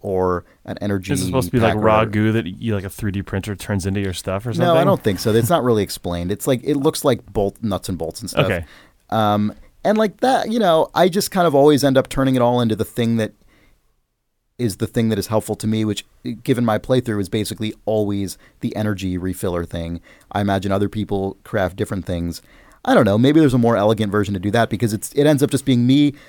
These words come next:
Speaker 1: Every time I have, I end up with, like, more than one full stack of crafting materials. I just go into the screen, click, click, click,
Speaker 2: Make
Speaker 1: click,
Speaker 2: health
Speaker 1: click,
Speaker 2: kit.
Speaker 1: click,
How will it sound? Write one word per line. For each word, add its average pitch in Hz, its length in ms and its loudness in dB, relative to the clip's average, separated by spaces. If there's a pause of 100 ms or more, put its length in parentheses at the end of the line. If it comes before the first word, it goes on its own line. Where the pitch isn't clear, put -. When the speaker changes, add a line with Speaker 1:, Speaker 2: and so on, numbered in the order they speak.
(260)
Speaker 1:
Every 147 200 2
time 156 200 0
I 139 100 4
have, 131 300 2
I 123 120 0
end 123 160 2
up 120 160 2
with, 117 180 -2
like, 104 240 -2 (280)
more 120 280 4
than 110 160 0
one 110 220 2
full 107 240 0
stack 98 320 -2
of - 80 -10
crafting 107 320 -2
materials. 92 480 -4 (340)
I 107 120 0
just - 160 -4
go 120 140 6
into 139 120 4
the 143 80 -4
screen, 110 360 0 (240)
click, - 360 -2
click, - 280 -2
click, 117 300 0
Speaker 2:
Make 120 140 2
Speaker 1:
click, 113 100 2
Speaker 2:
health 117 180 2
Speaker 1:
click, 117 100 2
Speaker 2:
kit. 123 160 2
Speaker 1:
click, 120 180 0